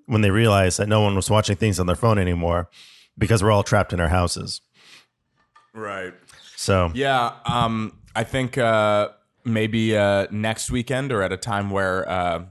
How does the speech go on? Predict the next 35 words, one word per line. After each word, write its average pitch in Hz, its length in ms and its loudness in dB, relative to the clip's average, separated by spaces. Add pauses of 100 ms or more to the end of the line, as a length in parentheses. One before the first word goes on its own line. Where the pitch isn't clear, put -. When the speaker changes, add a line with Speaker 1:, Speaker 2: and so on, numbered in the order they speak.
Speaker 2:
yourself 98 500 -4
and 95 100 -4
myself 92 460 -2
don't 98 180 -8
have 90 180 -8
so - 100 -10
much 90 180 -10
stuff - 300 -6
going 101 240 -4
on, 107 160 -4
I 110 60 -6
think 95 200 -14
we 98 60 -14
should 90 300 -12 (880)
have 110 280 -4
a, 107 440 0
have 110 180 -2
a 104 60 -6
couple 110 240 -6
beers 120 420 -2
and 101 160 -6
do 98 80 -4
a 95 60 -4
special, 110 760 -4 (240)
uh, 95 360 -2
non-episode, 107 880 -2
but - 180 -6
special 104 340 -4
release, 98 520 -6 (180)
just 117 220 -6
a 110 60 -8
thirty-minute, 123 800 -4
forty-five-minute 110 840 -2
fireside 107 580 0
chat 92 380 -6